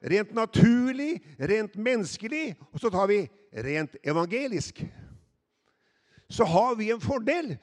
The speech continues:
fordi vi er født på ny, vi er på nye skapninger. Og den nye skapningen, den er full av Guds kjærlighet. Så når vi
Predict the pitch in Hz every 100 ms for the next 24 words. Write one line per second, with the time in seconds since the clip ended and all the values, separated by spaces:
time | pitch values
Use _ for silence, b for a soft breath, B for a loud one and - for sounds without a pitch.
0 | b 202 214 208 208 202 - 247 - -
1 | 277 277 320 370 B B 185 185 208 220
2 | 196 175 - 185 117 139 127 - _ _
3 | B B B B B - 277 269 302 294
4 | - 277 240 226 233 320 254 143 - 208
5 | 285 269 - - - 302 349 285 - 233
6 | 208 190 190 214 151 135 147 - - -
7 | _ _ B B B _ - 240 262 254
8 | 269